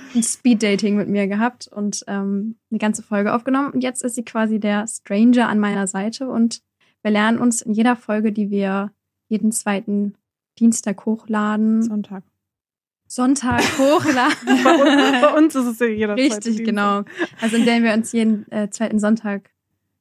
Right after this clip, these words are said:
Speaker 1: die wir jeden zweiten Sonntag hochladen, lernen wir uns dann immer besser kennen und, ähm, haben immer ein Oberthema pro Folge, das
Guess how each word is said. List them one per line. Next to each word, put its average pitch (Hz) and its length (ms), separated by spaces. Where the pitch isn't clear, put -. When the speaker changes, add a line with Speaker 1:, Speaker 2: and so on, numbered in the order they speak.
Speaker 1:
die 220 100
wir 214 80
jeden 226 240
zweiten 208 240
Sonntag 208 320
hochladen, 269 380
lernen 220 160
wir 214 60
uns 214 100
dann 214 160
immer 202 340
besser 202 280
kennen 240 400
und, - 380
ähm, 202 340
haben 220 100
immer 208 260
ein 208 220
Oberthema 190 600
pro 185 200
Folge, 190 460
das 190 300